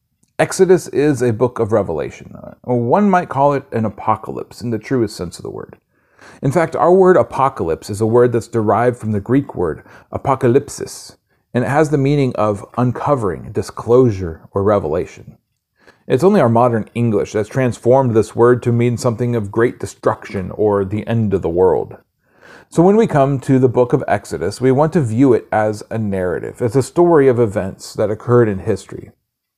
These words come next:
But as we read the book, we recognize that the story is only half of the content of the book of Exodus. Exodus is in reality a revelation of Hashem to mankind, who he is, what he does, what he has done.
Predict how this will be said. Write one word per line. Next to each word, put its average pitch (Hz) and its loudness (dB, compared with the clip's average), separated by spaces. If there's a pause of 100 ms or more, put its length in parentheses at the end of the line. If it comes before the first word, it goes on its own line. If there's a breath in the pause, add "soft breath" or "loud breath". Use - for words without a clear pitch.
(160)
But 143 0
as 185 2
we 214 6
read 180 4
the 135 0
book, 113 0
we 139 4
recognize 131 0
that 120 -6
the 120 -6
story 165 4
is 131 0
only 156 0
half 143 -6
of 156 -6
the 151 0
content 123 -6
of 104 -6
the 107 -4
book 90 -10
of 90 -10
Exodus. - -10 (680 soft breath)
Exodus 185 2
is 143 4
in 156 0
reality 117 2
a 127 6
revelation 117 2
of 110 0
Hashem 107 -4
to 98 -14
mankind, 95 -8 (360 soft breath)
who - -2
he 113 0
is, - -2
what 95 -4
he 104 -6
does, 127 -2
what 104 -2
he 110 -6
has 139 -2
done. - -12